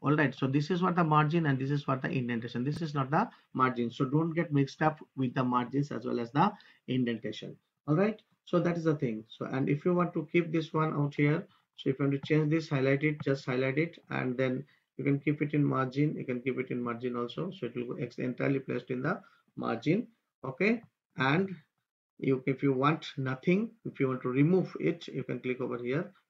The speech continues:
Sorry, I did not highlight. Okay, so first of all, you highlight it.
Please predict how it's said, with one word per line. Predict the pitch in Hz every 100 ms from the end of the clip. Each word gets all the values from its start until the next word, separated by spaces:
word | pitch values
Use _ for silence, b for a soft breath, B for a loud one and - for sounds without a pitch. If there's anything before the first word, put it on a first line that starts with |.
| -
Sorry, | - 123 123
I |
did | 120 120
not | 123
highlight. | 127 120 135 190 - _ _ _ -
Okay, | 120 147
so | 147 -
first | - 123 135
of |
all, | 131
you | 131 127
highlight | 120 120 127
it. | 160 180